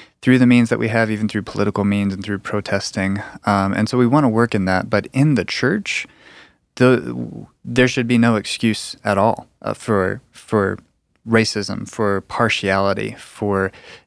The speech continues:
division, for disunity. Um, and so e-, even as I think about a world, and I know I'm with, with you guys, just as we've looked at this stuff, it's heartbreaking, it's, it's heavy, it just kinda feels like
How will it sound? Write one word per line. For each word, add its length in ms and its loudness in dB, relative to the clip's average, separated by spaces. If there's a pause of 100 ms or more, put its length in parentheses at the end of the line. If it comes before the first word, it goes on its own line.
(100)
division, 640 0
for 480 -2 (340)
disunity. 880 0
Um, 380 0
and 140 -2
so 400 0
e-, 400 -12
even 300 4
as 120 2
I 80 2
think 180 2
about 340 0
a 120 -6
world, 420 4
and 140 -2
I 60 2
know 140 4
I'm 280 2
with, 400 -4
with 220 -4
you 120 2
guys, 300 2
just 220 -6
as 120 -8
we've 180 -2
looked 300 -2
at 100 -4
this 160 -2
stuff, 340 0
it's 220 -4
heartbreaking, 960 -2
it's, 360 -8 (480)
it's 160 -2
heavy, 460 2
it 80 0
just 160 -4
kinda 260 0
feels 320 -2
like 400 -2